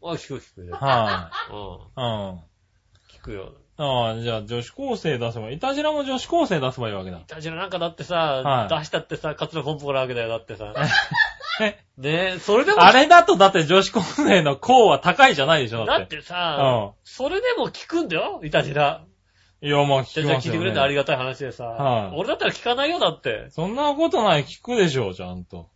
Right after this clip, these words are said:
Speaker 1: だって、ポンポが出てくんだよ、だって。あいつが出てくんであれば聞かないよ、
Speaker 2: はい。
Speaker 1: だってね。
Speaker 2: え、ポンポコさん、今多分ね、東京にいらっしゃるんですけどね。
Speaker 1: ああ。
Speaker 2: はい。
Speaker 1: なんか真裏でなんかやってんじゃないですか。
Speaker 2: ねえ、真裏でなんかやってますよね。
Speaker 1: ねえ。
Speaker 2: は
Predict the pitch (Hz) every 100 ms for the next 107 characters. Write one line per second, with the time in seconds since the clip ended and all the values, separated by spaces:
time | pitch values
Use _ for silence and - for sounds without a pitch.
0 | _ - - 151 135 - _ _ 392 466
1 | 453 214 160 160 160 143 143 123 113 117
2 | 170 277 320 302 311 320 226 202 220 175
3 | - - 240 143 123 104 - 117 143 113
4 | - 226 349 320 214 190 226 208 160 180
5 | 160 135 127 151 139 156 147 143 139 131
6 | 151 120 104 - 101 127 139 139 156 165
7 | 127 113 - 139 127 101 95 156 151 185
8 | 196 202 156 117 110 98 95 110 95 90
9 | 175 170 147 151 156 147 143 143 135 117
10 | 127 113 98 117 107 98 131 117 98 127
11 | 117 101 92